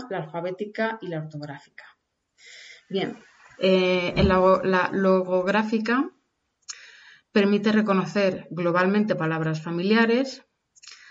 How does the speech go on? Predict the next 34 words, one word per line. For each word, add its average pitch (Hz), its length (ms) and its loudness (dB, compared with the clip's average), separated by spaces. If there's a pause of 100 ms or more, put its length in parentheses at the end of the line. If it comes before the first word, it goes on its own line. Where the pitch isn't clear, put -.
(120)
se - 200 -2
basa 208 240 2
en 226 60 4
la 220 80 4
representación 185 840 0
de 175 80 0
las 156 200 -4
características 165 800 -4
visuales 185 560 0
de 180 60 -4
la 175 160 -4
palabra 185 460 0
y 165 100 -4
del 151 200 -4
contexto 190 720 -6
invariante 175 800 -2
en 160 200 -4
que 165 140 -6
aparece, 208 720 -4 (1400)
y 247 240 6
el 214 160 8
léxico 240 560 6
está 226 200 -2
dotado 196 460 2
de 175 100 -2
un 185 220 2
número 202 260 2
muy 214 300 6
reducido 196 640 0
de 180 160 -2
palabras 180 520 -2
con 208 400 -2
acceso 160 460 -8
directo. - 540 -16